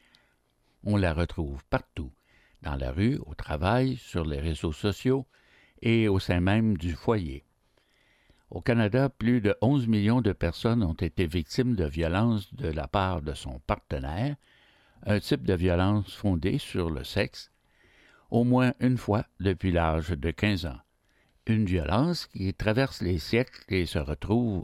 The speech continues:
dès les textes mythologiques antiques, gréco-romains et bibliques, où la femme est souvent présentée comme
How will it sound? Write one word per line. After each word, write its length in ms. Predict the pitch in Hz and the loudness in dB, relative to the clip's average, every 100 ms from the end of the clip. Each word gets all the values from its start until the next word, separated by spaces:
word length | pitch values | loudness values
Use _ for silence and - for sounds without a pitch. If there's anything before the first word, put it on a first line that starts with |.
| - | -6
dès 240 | 90 127 | 0 2
les 160 | 143 104 | 2 0
textes 380 | - 120 - 113 | 0 -2 -2 -6
mythologiques 720 | 90 113 95 87 82 92 - | -2 0 2 2 0 -2 0
antiques, 460 | 95 - 107 139 _ _ - | -2 0 -2 -2 _ _ -4
gréco-romains 760 | 101 110 123 107 87 85 107 | -2 0 2 2 2 2 2
et 160 | 87 82 | 2 0
bibliques, 520 | 120 104 117 127 - - - _ - | 0 2 0 0 -6 -20 -20 _ 0
où 260 | 117 120 | 2 4
la 160 | 113 92 | 4 2
femme 320 | - 92 127 | 2 0 2
est 140 | 87 73 | 0 -2
souvent 340 | - 82 76 | -4 -2 -2
présentée 560 | 101 104 87 71 107 110 | 0 0 0 -2 -2 -4
comme 360 | - 85 90 | -2 -2 -2